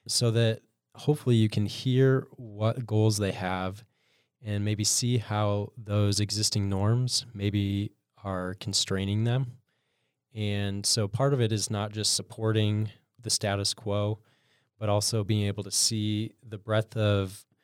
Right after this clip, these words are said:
what m-, makes the organization kinda work well. And then it helps to be on the outside to, to be able to see maybe what is keeping them from, from reaching some of those greater long-term goals. And I think that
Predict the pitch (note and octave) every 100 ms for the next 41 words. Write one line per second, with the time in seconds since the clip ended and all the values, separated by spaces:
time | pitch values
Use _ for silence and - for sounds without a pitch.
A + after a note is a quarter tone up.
0 | _ _ _ A2+ A#2 - A#2 A2+ A2 A#2
1 | G#2+ G#2 G2+ G2 G2+ - G2+ G2 G#2 -
2 | - _ _ G#2+ G2+ F#2+ G2+ G#2 - F#2+
3 | G2+ A#2 A2+ _ _ _ _ - G#2 G#2
4 | G2 G2+ G#2 - _ _ A2 G#2 B2 -
5 | A2+ A2+ A2 G#2 G#2+ A#2 - A#2 A2+ G#2
6 | - G2+ G2 F#2+ - _ - G#2 G#2 G2+
7 | G2 G2 - A2 G2+ G2+ G#2 - - -
8 | - A2+ A2 G#2+ G2 F#2+ G#2 G#2+ - _
9 | _ _ - - _ - - C#3+ A#2 G2+
10 | G2 - G#2 G2 G#2 - _ _ - G#2+
11 | G#2+ G#2 A2 G2+ G#2 G#2 G2 G2 F#2+ F2+
12 | - - - A2 G#2+ G#2+ G#2 G2+ G2+ G2+
13 | G2+ G2 G2 G2 G2 - G#2 G2+ A2+ G#2
14 | G#2